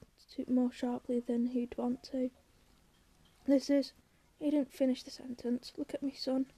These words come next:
she said, because he'd been staring at the door. Slowly he looked back up at her, and she was giving the super tired smile, and she saw, and he saw how deeply pressed into her pillow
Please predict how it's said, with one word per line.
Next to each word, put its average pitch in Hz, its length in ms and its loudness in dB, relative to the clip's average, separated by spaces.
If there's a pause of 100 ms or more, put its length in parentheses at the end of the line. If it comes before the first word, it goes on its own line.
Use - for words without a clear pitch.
(520)
she - 100 -20
said, 262 260 -4
because 269 300 -6
he'd 262 240 -6
been 262 160 0
staring 247 680 0
at - 180 -14
the - 160 -20
door. 240 340 0 (300)
Slowly 262 400 0
he 262 160 -8
looked - 400 -6
back 277 220 -8
up 285 100 -14 (100)
at 269 120 -16
her, 262 180 -4 (500)
and 277 220 2
she - 160 -6
was - 160 -8
giving 277 380 -2
the 277 60 -6
super - 680 -4
tired 269 400 -6
smile, 254 560 -4 (720)
and 262 220 4
she 262 180 -2
saw, - 360 0 (200)
and 262 140 -2
he 277 100 2
saw 269 380 2 (100)
how 269 220 0
deeply 269 580 -4 (800)
pressed - 560 -4
into 262 240 -4
her 262 140 -6
pillow 262 540 0